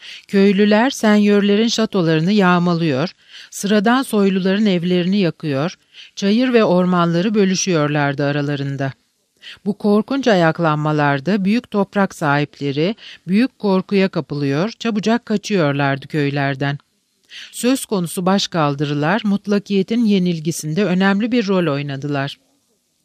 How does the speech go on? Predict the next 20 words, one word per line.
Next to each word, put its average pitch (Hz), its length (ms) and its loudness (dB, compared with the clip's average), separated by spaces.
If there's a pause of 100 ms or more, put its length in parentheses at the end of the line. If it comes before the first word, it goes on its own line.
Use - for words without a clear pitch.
(1300)
Devrimin 226 640 2
bu 269 100 2
ilk 269 240 0
aşamasında 156 960 0
Tierreta'da 214 760 2
toplaşmış 196 840 -2 (340)
bütün 240 280 -2
sınıfların 180 760 0
ve 190 100 2
sosyal 196 520 0
grupların 160 680 -2 (500)
mutlak 233 500 -2
rejimin 196 440 2
yıkılışında 175 680 0
çıkarları 190 640 0
vardı. 135 420 -2 (600)
Öyle 196 280 6
olduğu 220 360 4
için 156 440 -2
de 220 200 0